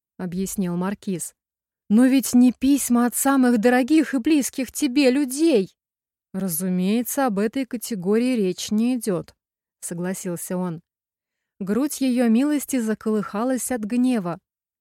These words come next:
«Ты самый отврати-», осёкшись на полуслове, она героическим усилием заставила себя улыбнуться вновь.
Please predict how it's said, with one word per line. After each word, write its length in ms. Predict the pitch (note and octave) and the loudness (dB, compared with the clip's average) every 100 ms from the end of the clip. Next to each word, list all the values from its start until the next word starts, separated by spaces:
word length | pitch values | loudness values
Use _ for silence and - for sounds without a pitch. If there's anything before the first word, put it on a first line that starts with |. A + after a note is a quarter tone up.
| _ _ | _ _
«Ты 180 | D4 B3+ | 2 4
самый 600 | - - E4 F#4 D#4 D4+ | 4 4 4 6 4 2
отврати-», 800 | - D4 C4 D4 C4+ - D4+ D#4+ - _ _ - | 2 0 2 2 2 2 2 2 -2 _ _ -6
осёкшись 680 | A3+ - C4 - - A#3+ | -4 0 0 0 -2 0
на 160 | A3+ A3+ | 2 0
полуслове, 760 | - B3 A#3+ A3+ - C#4+ C4 | 0 0 0 0 0 0 2
она 220 | G#3+ G#3+ A#3 | 2 2 2
героическим 880 | G#3 A3+ B3 B3 B3 A3+ - A3+ | 0 0 -2 -2 -4 -6 -2 0
усилием 580 | A#3 - D4 C#4 A#3 G#3 | 0 0 0 2 2 0
заставила 680 | F#3 G3 - - B3 B3 G#3 | 0 -2 -4 -4 -2 0 -2
себя 360 | - G3 G3+ A3+ | -2 -2 0 2
улыбнуться 720 | G#3+ G3 F#3 F#3+ F#3 - G#3 | 2 2 2 0 -2 -4 -2
вновь. 400 | A3+ G#3 E3+ | 0 0 -2